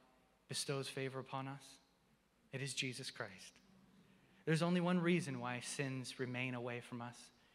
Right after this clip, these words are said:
and we remain clean and are accepted in the eyes of God, and it is Jesus Christ. We hide in him. We hide in his wounds.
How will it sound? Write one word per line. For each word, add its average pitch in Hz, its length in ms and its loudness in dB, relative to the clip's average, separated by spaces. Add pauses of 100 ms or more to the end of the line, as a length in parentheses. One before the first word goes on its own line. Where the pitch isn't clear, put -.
(280)
and 127 100 -4
we 127 100 2
remain 131 300 0
clean 123 560 -6
and 123 80 -6
are 120 60 -4
accepted 131 440 -4
in 123 60 -4
the 123 100 -2
eyes 123 180 -2
of 127 100 -12
God, 117 200 -6 (220)
and 131 100 -2
it 135 80 -2
is 127 120 -8
Jesus - 440 -4
Christ. - 520 -10 (680)
We 160 140 6
hide 147 600 0
in 120 200 -6
him. 107 260 -8 (1200)
We 139 100 2
hide 160 380 2
in 151 80 2
his 127 220 -4
wounds. 123 640 -4